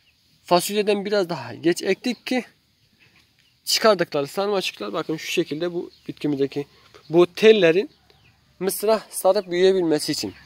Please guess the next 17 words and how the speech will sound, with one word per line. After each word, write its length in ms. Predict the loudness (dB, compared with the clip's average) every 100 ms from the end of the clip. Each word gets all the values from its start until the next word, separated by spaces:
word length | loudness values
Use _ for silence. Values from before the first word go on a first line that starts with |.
| -20 _ -20 -20 _ -20 -4
Bu, 120 | 6
ve 420 | 8 8 6 4 4 -2
kabağı 360 | 4 6 6 6
ise 160 | 2
şimdi 260 | -4 -4 -4
ekme 220 | -2 -2
sebebimiz, 560 | -2 -2 -2 -2 -4 -10 -20 -20 -20 -20 -20 -16
kabak 520 | 0 4 4 2 -4 -12 -4
büyüdüğü 360 | -4 -2 -4
zaman 320 | 0 0 -2 -8 _ -20 0
yapraklarıyla 760 | 2 2 0 0 0 0 -2 -8 _ _
bu 100 | -10
şekil 360 | -6 -4 -4 0
yerde 240 | 0 2
görmüş 380 | 2 2 0 0
olduğunuz 420 | 0 2 -2 4
yabancı 420 | 6 8 6 4